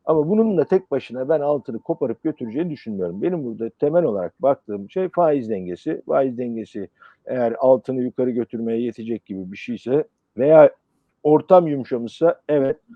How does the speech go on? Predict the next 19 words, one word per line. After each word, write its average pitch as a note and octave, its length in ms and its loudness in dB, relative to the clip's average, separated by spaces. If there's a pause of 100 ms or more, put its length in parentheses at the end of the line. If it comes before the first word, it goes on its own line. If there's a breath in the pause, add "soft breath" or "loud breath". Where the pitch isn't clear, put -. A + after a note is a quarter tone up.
(260 soft breath)
Altın D3+ 360 -2
için F3 300 -8
çok, E3+ 200 -10 (220)
e, C#3 60 -6
önemli D3 680 -6
bir C#3+ 40 -16
şey C#3 300 -12
var. D3+ 220 -4
Onu C#3 220 -12
hemen C#3 360 -10
paylaşayım. C#3 640 -8 (220)
Üç - 280 -14
tane D3+ 420 -4 (500)
iki D#3+ 320 -6
bin E3 220 -6
yetmişli - 640 -12
zirvesi C#3+ 520 -6
var A2 120 -2
altının. E2+ 540 -8